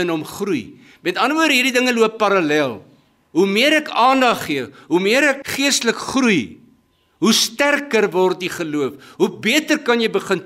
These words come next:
toepas, want alles groei saam. So, hoe groter hierdie geloof op die ou end, hoe sterker die verwerking van ontsteltenis.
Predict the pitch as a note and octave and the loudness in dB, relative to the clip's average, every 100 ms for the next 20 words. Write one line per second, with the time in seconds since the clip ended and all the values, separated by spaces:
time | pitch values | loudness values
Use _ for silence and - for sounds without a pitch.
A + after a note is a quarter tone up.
0 | - C#4+ C#4+ F#3 E3 - - - F#3 F#3 | 0 -2 0 -2 -2 -4 -16 -4 -2 0
1 | A3+ C4 - - G#3 G3+ - G#3+ F#3 B2 | 0 0 -2 -4 -4 -4 -2 0 0 -2
2 | F#2+ - _ _ _ _ _ - C4+ A#3 | -8 -20 _ _ _ _ _ -6 -2 0
3 | - - - F4 F4+ F4 E4+ C#4 C4 B3+ | -2 -8 -4 0 0 0 0 2 2 0
4 | A3+ F#3 F3 A3 D4+ - G3+ F#3+ D3+ D3+ | -2 -4 -2 0 0 -2 -6 -4 -2 -2
5 | C#3 D#3+ - - _ _ _ _ _ - | -2 -4 -8 -20 _ _ _ _ _ -2
6 | F3 F#3 - C#4+ C#4+ C4 A#3 E3+ F3 - | 0 0 0 0 0 0 0 -2 -4 -2
7 | F#3+ B2 E3 B3 - F3 F3 F3+ G3+ F#3+ | -2 0 -2 -2 -2 -2 -2 -2 -2 -2
8 | F#3 - - B3 A#3+ A3 D3 A#2+ | -4 -4 0 0 2 0 -2 -4